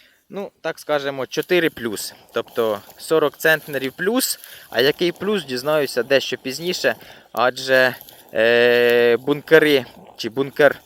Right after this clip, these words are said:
як молотили, набивався тільки один раз, був досить повний, а потім як ходили, то не повний. Якраз, ну, у нас в одній стороні вигрузка, тобто по полю автомобіль же ж вантажний не їздить. З одного боку ми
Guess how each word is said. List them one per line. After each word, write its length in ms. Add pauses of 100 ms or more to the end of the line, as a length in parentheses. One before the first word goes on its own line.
(340)
як 320
молотили, 680
набивався 600
тільки 340
один 280
раз, 180
був 300 (160)
досить 400
повний, 360
а 60
потім 360
як 120
ходили, 500 (520)
то 500
не 140
повний. 600
Якраз, 440
ну, 200 (1000)
у 80
нас 240
в 40
одній 220
стороні 380
вигрузка, 500
тобто 260
по 140
полю 260
автомобіль 520
же 120
ж 80
вантажний 460
не 80
їздить. 400 (540)
З 120
одного 400
боку 380
ми 260